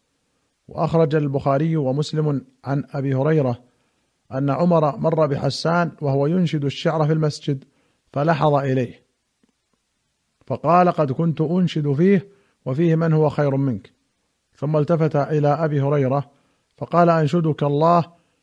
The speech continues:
أسمعت رسول الله صلى الله عليه وسلم يقول: 'أجب عني، اللهم أيده بروح القدس'؟"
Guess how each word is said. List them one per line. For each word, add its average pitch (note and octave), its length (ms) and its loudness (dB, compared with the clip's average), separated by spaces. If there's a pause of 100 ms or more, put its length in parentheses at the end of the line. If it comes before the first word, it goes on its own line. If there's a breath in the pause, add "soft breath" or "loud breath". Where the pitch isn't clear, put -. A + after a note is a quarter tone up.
(240 soft breath)
أسمعت D#3+ 440 0
رسول D#3+ 340 2
الله D#3 280 2
صلى D#3 240 0
الله D3 320 0
عليه D3 240 0
وسلم C#3 420 -2
يقول: D3 480 0
'أجب C3 280 -2
عني، D#3+ 460 0 (800)
اللهم D3 360 2
أيده D3 380 0
بروح C3+ 280 -2
القدس'؟" E3+ 520 0